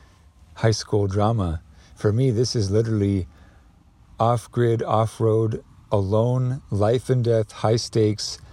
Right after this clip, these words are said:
record temperatures, heat wave, desert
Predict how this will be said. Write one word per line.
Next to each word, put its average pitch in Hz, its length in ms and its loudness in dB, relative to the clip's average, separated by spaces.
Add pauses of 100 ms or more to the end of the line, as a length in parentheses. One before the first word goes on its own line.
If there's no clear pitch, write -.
(680)
record 113 360 2
temperatures, 113 840 0 (420)
heat - 300 -2
wave, 120 400 0 (240)
desert 113 500 0